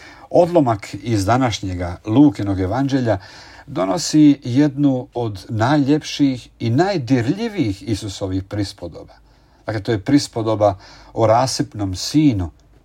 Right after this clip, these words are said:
ili, kako je sve više volimo nazivati, da je to prispodoba o dobrom i velikodušnom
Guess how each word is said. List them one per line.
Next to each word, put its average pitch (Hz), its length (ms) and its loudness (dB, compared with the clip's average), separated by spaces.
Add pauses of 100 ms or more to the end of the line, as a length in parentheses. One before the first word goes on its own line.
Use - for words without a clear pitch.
ili, 151 200 6
kako 135 260 -2
je 139 140 2
sve 175 320 -4
više 147 480 0 (880)
volimo 113 640 2
nazivati, 110 540 0
da 107 80 -2
je 101 100 -2
to 123 120 -2
prispodoba 104 640 -4
o 95 100 -2
dobrom 104 600 0
i 98 80 0
velikodušnom 92 960 -6